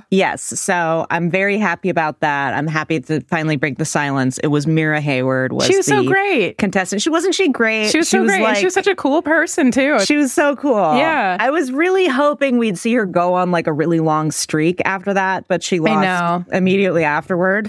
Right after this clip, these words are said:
Speaker 2: Yeah.
Speaker 1: Um, but
Speaker 2: She
Speaker 1: it
Speaker 2: did
Speaker 1: was
Speaker 2: really good,
Speaker 1: very
Speaker 2: though.
Speaker 1: exciting for the games to air. And, like, she was a fan favorite. Like, everyone really liked her.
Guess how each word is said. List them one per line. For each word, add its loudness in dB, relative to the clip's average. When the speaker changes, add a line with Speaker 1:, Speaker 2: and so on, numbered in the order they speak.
Speaker 2:
Yeah. 0
Speaker 1:
Um, -14
but -2
Speaker 2:
She 0
Speaker 1:
it 0
Speaker 2:
did 2
Speaker 1:
was 2
Speaker 2:
really 2
good, 2
Speaker 1:
very 0
Speaker 2:
though. 0
Speaker 1:
exciting -2
for -4
the 0
games -2
to -4
air. 0
And, 0
like, 0
she -2
was 2
a 0
fan 0
favorite. -2
Like, -2
everyone 0
really 0
liked -2
her. 0